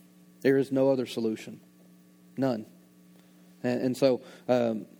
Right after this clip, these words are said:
you know, uh, I believe that with all of my heart. And here's the good news, is that I believe that, you know, I, I heard someone one time say it like this, and it really helped me, is that God never said that we wouldn't hurt in this life.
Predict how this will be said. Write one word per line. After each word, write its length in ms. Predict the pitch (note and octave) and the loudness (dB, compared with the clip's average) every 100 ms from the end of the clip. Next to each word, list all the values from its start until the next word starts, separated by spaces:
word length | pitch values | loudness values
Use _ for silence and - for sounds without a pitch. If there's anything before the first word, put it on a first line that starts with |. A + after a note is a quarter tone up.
| - | -2
you 120 | D3 | 0
know, 200 | C#3+ A#2+ - - - | 2 -2 -8 -20 -6
uh, 220 | C3 A#2 A2 - - - - - C#3+ | -4 -4 -6 -14 -20 -20 -20 -8 -4
I 80 | |
believe 360 | B2+ B2+ B2+ B2 | -2 0 -2 0
that 340 | B2+ B2+ - | 0 0 -6
with 120 | B2 A#2+ | -4 0
all 140 | C3 | 0
of 60 | B2 | 0
my 80 | |
heart. 180 | B2 C#3 | 2 0
And 80 | B2+ | 4
here's 180 | E3+ D#3 | 2 2
the 60 | |
good 200 | A#2+ D#3+ | 2 2
news, 260 | B2+ A2+ - | 2 -2 -2
is 120 | B2+ | 0
that 120 | C3 | 0
I 140 | A2+ C#3 | 0 0
believe 340 | C3+ B2+ A#2+ | 2 0 0
that, 180 | B2 A#2 - - | 0 -2 -6 -6
you 100 | - | 0
know, 100 | D#3 | 2
I, 180 | C#3 C#3 | 2 0
I 20 | C#3+ | 0
heard 180 | E3+ | 0
someone 180 | D3+ C#3+ | 2 0
one 80 | C#3+ | 0
time 180 | D3 C3+ | 0 0
say 120 | C#3 | 0
it 60 | B2 | 0
like 140 | B2 | 2
this, 180 | C#3 C3+ | 0 0
and 220 | B2+ C3 | -2 0
it 80 | B2 | 0
really 420 | B2+ C#3 B2+ B2 - | 2 2 0 -4 -4
helped 280 | - C#3+ B2+ | 0 0 0
me, 160 | A#2 - - - - | -6 -8 -16 -20 -2
is 120 | - C3+ | 0 2
that 100 | B2 | 2
God 220 | C3+ D3 | 2 2
never 180 | D3 C#3 | 2 0
said 280 | - D3+ C3 | 2 2 2
that 80 | A2+ | 0
we 100 | A#2 | 0
wouldn't 300 | C3 A#2+ - | 0 -2 -2
hurt 280 | C3 A#2+ | -2 -2
in 100 | A#2 | -2
this 220 | A#2 A#2 - | -4 -4 -4
life. 440 | A2+ - - - | -6 -6 -12 -20